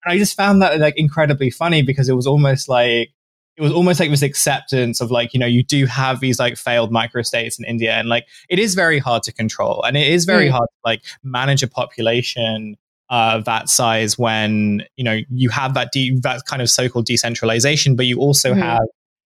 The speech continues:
Speaker 1: these various, like, political forces that have undermined any sort of, like, state cohesion,
Speaker 2: Mm.
Speaker 1: even prior to this crisis anyway.
Speaker 2: Uh-huh.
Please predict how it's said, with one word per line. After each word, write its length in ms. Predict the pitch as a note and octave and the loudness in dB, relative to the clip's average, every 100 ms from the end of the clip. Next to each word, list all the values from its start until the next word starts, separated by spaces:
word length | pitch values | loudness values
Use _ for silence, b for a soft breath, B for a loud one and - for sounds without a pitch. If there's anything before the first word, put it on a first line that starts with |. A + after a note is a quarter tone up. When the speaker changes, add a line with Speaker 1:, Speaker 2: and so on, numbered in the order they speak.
| - | -2
Speaker 1:
these 160 | C#3 | 0
various, 420 | C3 C#3 C#3+ D3 C#3 | 2 2 2 0 -2
like, 160 | B2+ | -4
political 400 | B2 B2+ B2+ C3+ | 0 0 0 -2
forces 380 | A#2 B2 A2+ A#2+ | -4 -2 0 0
that 120 | B2+ | -2
have 100 | C3 - | -4 -2
undermined 720 | D#3+ D#3+ D3 C#3 C#3+ C#3 C3+ | 2 4 4 4 4 2 0
any 240 | B2+ B2+ | 0 0
sort 220 | - A#2 | 2 0
of, 120 | A2 | 0
like, 260 | A#2 A2+ G#2+ | 0 -2 0
state 600 | - - C3 B2 A#2 A2+ _ _ _ - | 0 0 0 0 0 -2 _ _ _ -6
cohesion, 920 | B2 B2+ C3 A2+ B2 A#2 A2+ A2 A2 b G#3+ | -4 0 0 0 0 0 0 0 -4 b -8
Speaker 2:
Mm. 120 | G#3+ | 0
Speaker 1:
even 320 | G#3 G3 D3+ - | 2 2 0 0
prior 240 | C3+ C#3+ | 0 0
to 140 | C#3+ B2 | -2 -2
this 180 | A2+ - | -2 -2
crisis 400 | A#2 A2+ - A#2+ | -4 -4 -2 -2
anyway. 560 | B2 A#2+ A2+ G#2+ G#2+ | -2 0 2 0 -4
Speaker 2:
Uh-huh. 120 | - | -2